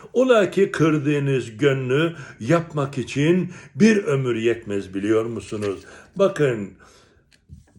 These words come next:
Bestami Yazgan'ın bu konuda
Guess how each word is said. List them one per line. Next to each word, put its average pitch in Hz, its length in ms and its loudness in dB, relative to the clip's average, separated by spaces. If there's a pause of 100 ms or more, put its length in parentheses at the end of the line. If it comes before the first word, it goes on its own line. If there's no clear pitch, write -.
(420)
Bestami 208 580 2
Yazgan'ın 160 840 2
bu 247 140 -2
konuda 131 720 0